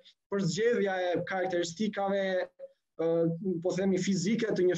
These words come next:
fëmije që do vinë në jetë. Pra, janë, po themi, ë, implikimet, ë, kanë nevojë, pra, ë, shtrojnë nevojën e një debati publik për te i thjesht, ë, aspektit, ë, shëndetësor, ë. Megjithatë, problemi është gjithmonë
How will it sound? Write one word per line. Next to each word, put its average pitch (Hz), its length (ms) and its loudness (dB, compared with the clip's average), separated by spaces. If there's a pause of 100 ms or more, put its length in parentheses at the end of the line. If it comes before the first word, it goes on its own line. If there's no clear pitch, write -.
fëmije 202 460 2
që 175 100 2
do 180 160 2
vinë 202 160 4
në 233 80 2
jetë. 220 220 0
Pra, 170 100 0
janë, - 760 -6 (260)
po 165 140 2
themi, 202 260 2
ë, - 640 -6 (240)
implikimet, 185 640 2
ë, 175 220 -2 (340)
kanë 185 220 2
nevojë, 180 500 2
pra, 139 240 -4
ë, 151 180 -2 (460)
shtrojnë 196 400 0
nevojën 185 400 2
e 180 80 4
një 175 100 2 (140)
debati 185 480 0
publik 175 400 0 (240)
për 170 160 -2
te 214 160 -2
i 196 160 0
thjesht, 208 400 -2 (400)
ë, 180 160 -2
aspektit, 196 640 -2
ë, 185 160 0
shëndetësor, 180 640 0
ë. - 20 -4 (1200)
Megjithatë, 277 560 0
problemi 359 640 4
është 294 180 2
gjithmonë 302 340 2